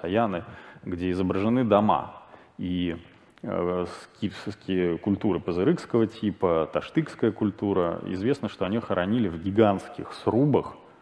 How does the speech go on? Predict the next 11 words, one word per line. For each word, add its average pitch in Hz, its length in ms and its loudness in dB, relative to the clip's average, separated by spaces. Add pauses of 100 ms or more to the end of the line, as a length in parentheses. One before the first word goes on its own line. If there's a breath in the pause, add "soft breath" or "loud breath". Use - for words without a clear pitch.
(120 soft breath)
Это - 220 -8
к - 60 -2
вопросу 90 380 0
о 85 40 0
том, 123 180 0
что - 220 -6
именно 85 240 -2
русские 98 380 -2
придумали 80 440 -4
строить 80 380 -4
срубы. 110 420 0